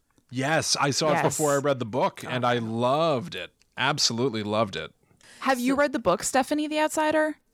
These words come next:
Speaker 3: I did.
Speaker 2: Yeah.
Speaker 3: I did. I remember I was, like, down to the wire trying to get it read before the first <laughs> episode dropped on H B O.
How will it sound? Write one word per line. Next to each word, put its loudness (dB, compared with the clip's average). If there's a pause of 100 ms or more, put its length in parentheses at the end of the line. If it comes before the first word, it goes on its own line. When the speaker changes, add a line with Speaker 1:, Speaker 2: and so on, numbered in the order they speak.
(360)
Speaker 3:
I -2
did. -2 (380)
Speaker 2:
Yeah. 4
Speaker 3:
I -6
did. -6
I -4
remember -4
I -2
was, -10 (380)
like, -10
down -4
to -10
the -8
wire -4
trying -10
to -8
get -6
it -8
read -10
before -10
the -10
first -8
<laughs> -6
episode -6
dropped -6
on -2
H -10
B -14
O. -12